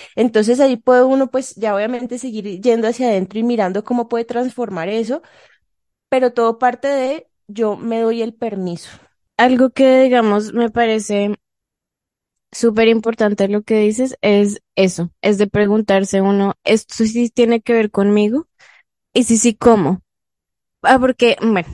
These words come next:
Speaker 2: algo que me acabo de acordar que iba a decir antes también es como que a veces, digamos, por ejemplo, también en lo de la autoobservación, uno, no sé, oye una canción y de pronto, mejor dicho, le dan ganas de llorar y uno dice, "Pero la canción, nada de lo que dice la canción me está pasando".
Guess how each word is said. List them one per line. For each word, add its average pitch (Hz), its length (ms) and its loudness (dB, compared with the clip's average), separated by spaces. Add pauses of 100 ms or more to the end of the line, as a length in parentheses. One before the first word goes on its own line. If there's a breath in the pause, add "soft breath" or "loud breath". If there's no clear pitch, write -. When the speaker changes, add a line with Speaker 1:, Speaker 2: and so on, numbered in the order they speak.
(120)
Speaker 2:
algo 240 260 0
que 262 140 0
me 262 100 2
acabo 214 200 0
de 214 60 0
acordar 240 360 2
que 214 120 -2
iba 214 120 4
a 220 40 4
decir 220 260 2
antes 208 260 0
también 214 260 0
es 196 140 -4
como 220 300 0
que 240 280 0
a 240 140 2
veces, 220 260 2
digamos, 220 440 0
por 220 140 0
ejemplo, 214 380 2
también 202 300 0
en 202 160 0
lo 208 100 2
de 208 120 2
la 202 120 2
autoobservación, 202 840 -2 (640 soft breath)
uno, 233 500 2 (200)
no 226 160 4
sé, 240 180 4
oye 220 240 4
una 233 200 2
canción 247 480 2
y 269 80 4
de 240 80 2
pronto, 208 380 2
mejor 220 260 2
dicho, 196 320 0
le 214 120 -2
dan 190 220 -2
ganas 196 260 -6
de 196 120 -4
llorar 202 260 -2
y 185 100 -2
uno 190 140 -6
dice, 196 280 -8
"Pero 202 220 -2
la 196 160 -4
canción, 208 540 -4
nada 240 160 2
de 254 80 -4
lo 254 80 0
que 262 100 -2
dice 220 180 0
la 208 120 -2
canción 208 340 2
me 185 60 2
está 196 220 -4
pasando". 190 460 -2